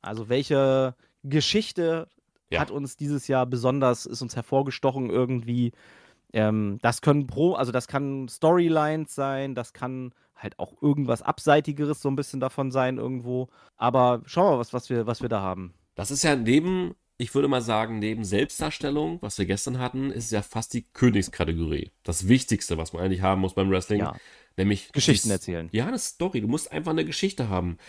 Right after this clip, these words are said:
Speaker 2: Da schlagen sich zwei. Warum schlagen die sich? Wenn's egal wäre, würde keiner dranbleiben. So, man muss schon wissen, was,
Speaker 1: Eben.
Speaker 2: wa-, was passiert danach. So,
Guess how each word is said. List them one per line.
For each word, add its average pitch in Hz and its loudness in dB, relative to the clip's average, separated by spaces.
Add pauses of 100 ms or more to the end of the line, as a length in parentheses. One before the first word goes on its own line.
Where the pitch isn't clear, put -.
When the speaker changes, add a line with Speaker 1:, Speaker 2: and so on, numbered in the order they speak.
(360)
Speaker 2:
Da 104 0
schlagen 180 2
sich 180 0
zwei. 143 0
Warum 180 6
schlagen 127 2
die 101 0
sich? 92 -4 (160)
Wenn's 104 -2
egal 113 0
wäre, 151 0
würde 135 4
keiner 127 -2
dranbleiben. 92 -2
So, 80 -8
man 92 -2
muss 113 -2
schon 135 -2
wissen, 127 -4
was, 120 -6
Speaker 1:
Eben. 95 -6
Speaker 2:
wa-, 101 -4
was 117 0
passiert 135 2
danach. 139 2
So, 87 -2